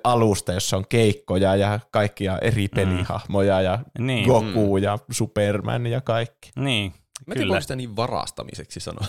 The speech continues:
Speaker 3: <laughs> jos ne kuitenkin maksaa niistä hahmoista varmaan aivan tuhottomia
Speaker 1: No mä en
Speaker 3: määriä
Speaker 1: ehkä
Speaker 3: rahaa.
Speaker 1: sitä sano varastamista, mutta ehkä se, niinku, nehän teki jonkun Imposters-pelimuodon,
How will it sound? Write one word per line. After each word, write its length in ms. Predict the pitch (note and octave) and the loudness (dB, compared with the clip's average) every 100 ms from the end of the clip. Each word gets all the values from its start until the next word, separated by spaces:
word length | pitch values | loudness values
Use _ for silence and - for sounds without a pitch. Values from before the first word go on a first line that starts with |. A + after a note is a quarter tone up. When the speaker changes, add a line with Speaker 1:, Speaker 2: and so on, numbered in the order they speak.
| - | -6
Speaker 3:
<laughs> 40 | |
jos 160 | G2 - | -8 -6
ne 80 | F#2 | -6
kuitenkin 300 | G2+ F#2 G2+ | -4 -4 -2
maksaa 400 | G2+ - - D#2+ | -4 -6 -10 -8
niistä 240 | D#2 - | -10 -10
hahmoista 440 | D#2+ E2+ D#2+ - E2+ | -8 -8 -12 -10 -8
varmaan 280 | F2+ F2+ | -8 -6
aivan 180 | E2 F2 | -6 -8
tuhottomia 500 | F#2+ F2+ - D#2 D#2+ | -8 -8 -8 -12 -4
Speaker 1:
No 60 | A#2+ | 0
mä 80 | C3 | 2
en 40 | |
Speaker 3:
määriä 140 | D#3 | 2
Speaker 1:
ehkä 80 | F3 | 2
Speaker 3:
rahaa. 100 | - | 0
Speaker 1:
sitä 240 | - E3+ C#3+ | 0 2 2
sano 380 | B2 A#2 G#2 - | 4 2 2 0
varastamista, 520 | A2 A2 - G#2+ - | 2 2 0 -4 -2
mutta 340 | A#2 A#2+ - A#2 | -2 0 0 0
ehkä 160 | - | -2
se, 120 | C3+ | -2
niinku, 420 | A#2 A2+ A#2 - _ _ | 0 2 0 0 _ _
nehän 200 | C#3 E3 | 2 2
teki 180 | C#3+ C3+ | 2 2
jonkun 180 | B2+ B2 D#3 | 2 2 4
Imposters-pelimuodon, 1600 | D3 A2 D#3 A#2+ - G2+ G2 - F#2+ F2+ F#2 F#2 F2 F#2 G2 | 4 4 2 2 0 0 -2 -2 -2 0 0 0 0 0 -2